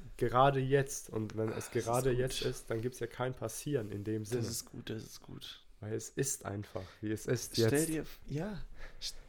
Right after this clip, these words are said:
Speaker 2: du hast mich grad richtig auf was gebracht, und zwar, dass die Zeit jetzt gerade anfängt.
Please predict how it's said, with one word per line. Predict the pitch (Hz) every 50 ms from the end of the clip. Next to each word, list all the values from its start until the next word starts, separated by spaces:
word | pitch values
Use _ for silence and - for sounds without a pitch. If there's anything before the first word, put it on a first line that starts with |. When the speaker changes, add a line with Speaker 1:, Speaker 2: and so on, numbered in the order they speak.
| - - -
Speaker 2:
du | - 131
hast | 139 156 160 -
mich | 156 135 131 -
grad | - 127 127 123 -
richtig | 127 120 151 - - - 143 131 -
auf | - 127 123
was | 127 123 - -
gebracht, | - 123 127 123 117 127 139 139 - -
und | 120 117 120
zwar, | - 127 120
dass | 113 113 113 -
die | - 110
Zeit | - - 120 113
jetzt | 113 123 143 151 - -
gerade | - - - 123 123 120 113
anfängt. | 120 120 120 120 - - - 127 135 - -